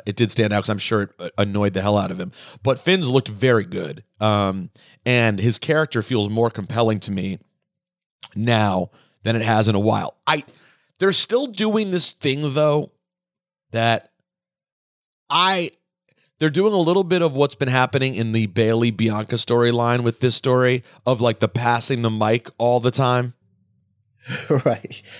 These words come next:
Speaker 1: Sometimes I'm not mad at Damian Priest just doing the talking. Like, I, I, sometimes, not because Rhea, Dominic, and Finn can't do it. Um, I think there's varying degrees of strength there.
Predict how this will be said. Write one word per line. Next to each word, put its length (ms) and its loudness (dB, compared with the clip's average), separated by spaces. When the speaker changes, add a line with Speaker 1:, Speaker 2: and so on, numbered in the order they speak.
Speaker 1:
Sometimes 500 2
I'm 140 0
not 180 0
mad 220 2
at 80 -2
Damian 340 0
Priest 300 0
just 160 -4
doing 180 -2
the 60 -12
talking. 320 -2
Like, 300 0
I, 100 2
I, 40 -10
sometimes, 500 0
not 280 0
because 400 0
Rhea, 300 2
Dominic, 480 0
and 140 -2
Finn 260 0
can't 280 -2
do 200 2
it. 200 -12
Um, 580 2
I 80 2
think 160 -2
there's 180 0
varying 520 0
degrees 520 0
of 100 -2
strength 440 0
there. 320 -8